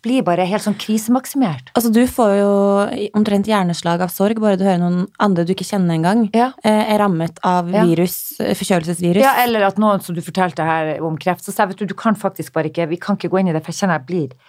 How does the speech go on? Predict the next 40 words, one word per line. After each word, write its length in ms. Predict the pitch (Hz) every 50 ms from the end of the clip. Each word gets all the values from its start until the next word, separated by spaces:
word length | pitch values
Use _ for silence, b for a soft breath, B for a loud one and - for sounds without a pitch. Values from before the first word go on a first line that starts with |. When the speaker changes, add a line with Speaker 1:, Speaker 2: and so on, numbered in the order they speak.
| b b b b b b b b b b -
Speaker 1:
så 160 | - - 202
deppa.» 400 | 170 170 175 180 - - 165 139 -
Og 240 | - 202 202 202 -
på, 180 | - 202 - -
men 120 | 196 196 185
da 160 | 226 262 302 320
er 60 | 254 180
det 80 | 160
på 80 | - 170
deres 300 | 170 185 214 220 202 -
vegne 180 | 139 139 131 131 131
igjen. 160 | 127 131 135 131
Da 120 | 262 233
Speaker 2:
Mm. 60 | 214 196
Speaker 1:
klarer 260 | 196 220 240 220 -
jeg 140 | - 196 190
ikke, 180 | - - - 165
da 40 | 151
skulle 180 | 156 - - 220 240
vi 40 | 220
kose 280 | 226 - 208 214 -
oss 80 | 190 -
Speaker 2:
Men 120 | - 254 269
Speaker 1:
med 40 | 262
Speaker 2:
tror 100 | 285 254
du 40 | 240
Speaker 1:
kreft. 40 | 240
Speaker 2:
ikke 40 | 240
at 60 | 226
du 100 | 233 240
blir 100 | 226 233 233
mindre 240 | 220 196 180 180 170
deppa 180 | 185 180 - 185
av 40 |
å 40 | 240
ikke 160 | 214 - -
snakke 200 | - 214 202 - 170
om 100 | 160 165
det 80 | 170
da? 100 | 185 240